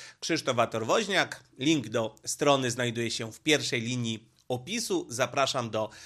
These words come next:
zalajkowania tejże strony. W poście na tej mojej stronie między innymi wyraziłem pytanie, czy pan Grzegorz Braun,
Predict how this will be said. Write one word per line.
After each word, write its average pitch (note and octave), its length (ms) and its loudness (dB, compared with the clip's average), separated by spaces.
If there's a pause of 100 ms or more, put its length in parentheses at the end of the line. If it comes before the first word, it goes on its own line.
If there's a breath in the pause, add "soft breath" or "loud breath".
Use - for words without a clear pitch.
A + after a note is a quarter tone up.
(180 loud breath)
zalajkowania B2 920 6 (240)
tejże A2+ 560 4
strony. - 600 -2 (420 loud breath)
W - 160 -18
poście B3 480 8
na C#3+ 160 0
tej A2+ 340 -2
mojej B2 440 2
stronie C3 800 2
między E3 400 2
innymi A#3+ 460 0 (380 loud breath)
wyraziłem F#3+ 1080 4 (560)
pytanie, F#3+ 800 4 (120)
czy G3 420 4
pan B2 360 6
Grzegorz B2 640 2
Braun, A#2+ 500 0